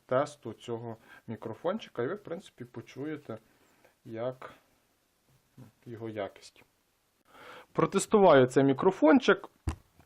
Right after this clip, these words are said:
Записував я відео і аудіо через М П три плеєр, через смартфон, через ноутбук. В принципі, я задоволений. За такі гроші це є хороший, практичний мікрофончик.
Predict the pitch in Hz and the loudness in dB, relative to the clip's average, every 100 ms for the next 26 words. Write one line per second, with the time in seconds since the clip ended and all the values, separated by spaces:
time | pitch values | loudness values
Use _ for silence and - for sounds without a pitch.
0 | _ _ _ - - 139 143 196 185 - | _ _ _ -14 -2 0 4 6 6 4
1 | 147 147 135 139 156 131 - - - - | 4 4 4 6 6 4 -2 -16 -18 -8
2 | 131 143 185 147 147 139 139 - 160 160 | -4 0 2 6 8 6 4 2 6 8
3 | 139 131 135 131 139 123 110 123 117 117 | 6 6 4 4 6 4 4 2 4 4
4 | 110 120 - 170 214 233 180 - 135 113 | 4 2 4 6 8 8 6 6 6 6
5 | 110 120 113 - - 240 208 147 127 117 | 4 4 4 4 4 6 8 6 6 6
6 | - 123 120 123 131 220 254 - _ _ | 4 2 2 -2 2 4 4 2 _ _
7 | _ _ _ _ _ - - - 233 370 | _ _ _ _ _ -18 -6 4 6 6
8 | - - 143 202 180 160 156 147 135 110 | 4 -2 6 6 8 6 8 8 8 6
9 | 98 104 135 135 165 190 156 170 226 226 | 4 2 2 2 0 4 6 8 6 6
10 | 165 131 - - - - 151 143 139 - | 4 2 -2 -16 -2 4 6 8 6 2
11 | - 185 240 233 - - 151 123 147 143 | 4 6 8 6 4 2 2 2 4 4
12 | - 202 185 - 147 135 131 135 135 202 | 6 6 6 4 4 4 4 2 0 4
13 | 202 180 - 127 - | 6 6 4 2 0